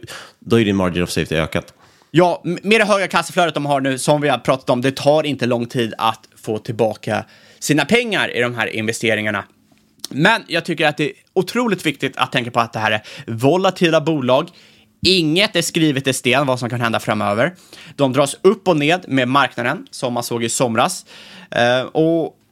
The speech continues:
Speaker 2: framförallt efter det senaste rallyt så börjar många av de här bolagen se lite stretchade ut. Så att jag, även om jag tycker fundamentan är otroligt attraktiv, så jag tänk-, kan jag tänka mig, om du har tålamod, eh, tycker det här är intressant,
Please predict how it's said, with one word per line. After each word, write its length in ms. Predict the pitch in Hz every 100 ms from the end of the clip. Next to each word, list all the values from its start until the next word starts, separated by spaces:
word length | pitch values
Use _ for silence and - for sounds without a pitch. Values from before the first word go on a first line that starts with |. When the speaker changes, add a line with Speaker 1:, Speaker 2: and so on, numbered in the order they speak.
| _ _ _ _ _
Speaker 2:
framförallt 420 | - 170 165 220 208
efter 200 | 185 160
det 60 |
senaste 340 | 151 151 135 123
rallyt 360 | 147 214 131
så 120 | -
börjar 320 | 120 156 151 190
många 240 | 160 131
av 60 | 123
de 40 |
här 60 | 120
bolagen 340 | 120 127 117
se 160 | - 233
lite 180 | 143
stretchade 420 | 117 143 127 220 165
ut. 180 | - - - - -
Så 120 | 156
att 80 | -
jag, 220 | 151 160 - _ _
även 180 | 175 170
om 160 | 196 185
jag 120 | 185
tycker 160 | 165
fundamentan 720 | 156 175 160 165 147 135 185
är 200 | 120 123
otroligt 460 | 135 - 135 123 120
attraktiv, 460 | 185 - 139 131 110
så 140 | -
jag 120 | 120
tänk-, 260 | 127 76 -
kan 260 | - -
jag 60 | 135
tänka 180 | 131 120
mig, 80 | 117
om 220 | 135 139
du 60 |
har 180 | 135 127
tålamod, 640 | 120 - 196 151 156 208 254 - - - - - -
eh, 280 | 127 123 120
tycker 220 | 165 160
det 60 |
här 100 | 156
är 40 | 147
intressant, 720 | 147 147 135 139 156 214